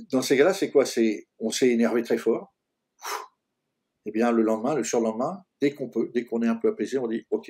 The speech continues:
là, heu, voilà, j'ai, j'ai, j'ai vraiment pas été bon.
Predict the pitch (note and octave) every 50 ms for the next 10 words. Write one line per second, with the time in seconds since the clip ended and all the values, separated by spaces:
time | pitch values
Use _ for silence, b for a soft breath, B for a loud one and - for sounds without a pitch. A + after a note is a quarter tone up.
0 | G#2 A2 A#2 A#2+ B2+ B2 - - G#2+ G#2 G2+ G2 F#2+ F#2+ F#2+ F#2+ - _ _ _
1 | _ _ _ _ - A2 A#2 A#2+ A#2 A2 B2 - - F#2+ G#2+ A2 G#2 G2+ - -
2 | - - A2 G2+ F#2 F#2+ A#2+ B2 B2 C3+ B2+ A#2 - A#2+ A2+ A2+ - A#2 G#2+ G2+
3 | -